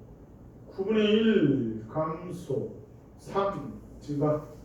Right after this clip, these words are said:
구분의 일, 그럼 이렇게 그려야겠다. 이렇게. 삼, 이렇게 그릴까?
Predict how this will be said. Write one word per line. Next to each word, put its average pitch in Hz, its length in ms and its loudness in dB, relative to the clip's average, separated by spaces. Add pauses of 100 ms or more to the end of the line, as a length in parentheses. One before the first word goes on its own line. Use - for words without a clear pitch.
(920)
구분의 185 300 0
일, 175 520 4
그럼 - 140 -4
이렇게 185 300 -4
그려야겠다. 135 580 0 (500)
이렇게. 151 1300 0 (1700)
삼, 147 720 0 (500)
이렇게 156 420 -6
그릴까? 156 460 -6